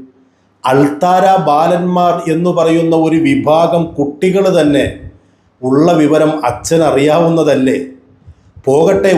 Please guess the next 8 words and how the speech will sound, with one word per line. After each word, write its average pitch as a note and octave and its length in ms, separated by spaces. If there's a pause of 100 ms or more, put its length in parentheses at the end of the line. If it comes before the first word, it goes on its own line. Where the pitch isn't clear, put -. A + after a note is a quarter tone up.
ഒരു E3 120 (140)
കുഞ്ഞ് F3 340 (100)
ജനിച്ചു E3 520
വീഴുമ്പോ F3 440 (120)
ആ - 20 (160)
കുഞ്ഞിനെ D#3+ 500 (640)
മാമോദീസ E3+ 720 (140)
മുക്കുന്നില്ലേ? C#3+ 580